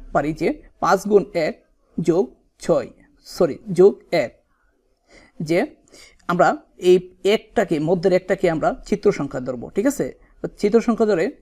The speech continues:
যদি চিত্র সংখ্যা এক হয়, প্রথম চিত্র হয়, তাহলে পাঁচ একে পাঁচ যোগ এক ছয়। এই যে দেখো, ছয়। এর, একই রকমভাবে দ্বিতীয় চিত্রের রেখাংশের সংখ্যা এগারোটি, ঠিক আছে? আমরা লিখতে পারি পাঁচ গুণ দুই যোগ এক, অর্থাৎ দুই হচ্ছে চি-,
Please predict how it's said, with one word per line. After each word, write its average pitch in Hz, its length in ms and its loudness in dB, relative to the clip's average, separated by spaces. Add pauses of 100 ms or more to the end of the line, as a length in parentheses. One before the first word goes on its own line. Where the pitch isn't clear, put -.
(100)
যদি 180 200 2
চিত্র 208 260 -2
সংখ্যা 190 300 -4
এক 185 220 -4
হয়, 175 180 -2
প্রথম 196 300 -6
চিত্র 233 260 -4
হয়, 311 140 -4
তাহলে - 160 -8
পাঁচ 170 260 0
একে 196 400 0
পাঁচ 226 200 2 (320)
যোগ 175 180 2 (120)
এক 127 220 -6
ছয়। 127 260 -4 (140)
এই 156 120 -6
যে 143 120 -6
দেখো, 143 340 -6
ছয়। 135 260 -4 (560)
এর, 196 180 2 (140)
একই 185 140 0
রকমভাবে 214 480 2 (100)
দ্বিতীয় 185 280 0
চিত্রের 226 300 0
রেখাংশের 180 560 -2 (160)
সংখ্যা 156 440 -6 (320)
এগারোটি, 135 540 -4 (120)
ঠিক 277 120 -6
আছে? 131 240 -6 (380)
আমরা 165 160 -2
লিখতে 185 220 0
পারি 190 260 0 (380)
পাঁচ 180 240 4 (280)
গুণ 180 240 2
দুই 175 340 0 (120)
যোগ 170 220 2 (140)
এক, 135 300 -6
অর্থাৎ 165 300 -2 (160)
দুই 175 180 4
হচ্ছে 180 260 -2
চি-, 170 200 -6